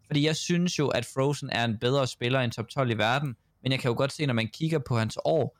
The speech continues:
at det ikke har været et top ti år. Øh, og, og det synes jeg egentlig er bare meget fedt at lære, fordi vi snakker så tit om,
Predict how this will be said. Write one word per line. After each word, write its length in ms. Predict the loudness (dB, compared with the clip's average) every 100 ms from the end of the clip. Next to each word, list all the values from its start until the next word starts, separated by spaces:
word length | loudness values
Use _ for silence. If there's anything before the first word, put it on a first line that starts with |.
| _ -10
at 140 | -6
det 60 | -2
ikke 160 | 0 0
har 120 | 0
været 220 | 2 0
et 100 | -4
top 220 | -6 -6
ti 260 | -4 -2 0
år. 320 | 0 0 -4 _ -2
Øh, 340 | 2 2 2
og, 180 | 2 2
og 140 | -2
det 140 | -2 -2
synes 200 | -2 0
jeg 80 | 2
egentlig 220 | 2 2
er 60 |
bare 220 | 2 2 2
meget 200 | 0 -2 -4
fedt 160 | -2
at 160 | 0 0
lære, 300 | 0 0 -2
fordi 180 | -2 -2
vi 100 | -2
snakker 280 | -2 0
så 100 | -2
tit 260 | -4 -2 0
om, 180 | 0